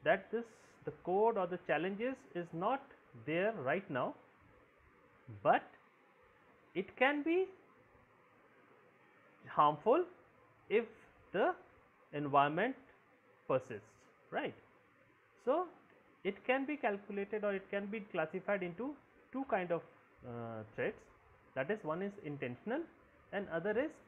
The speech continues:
unintentional. By intentional we means denial of service, that you want to access something and that service has been denial, right? Interruption, you are working on a part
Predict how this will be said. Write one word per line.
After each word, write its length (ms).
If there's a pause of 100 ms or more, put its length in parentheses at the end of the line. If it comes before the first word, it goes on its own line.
(360)
unintentional. 800 (720)
By 140
intentional 600
we 140
means 280 (460)
denial 400
of 160
service, 340 (380)
that 160
you 80
want 280
to 100
access 340
something 420 (380)
and 160
that 220
service 320
has 140
been 220
denial, 320 (1160)
right? 180 (500)
Interruption, 640 (500)
you 120
are 120
working 400
on 220
a 80
part 400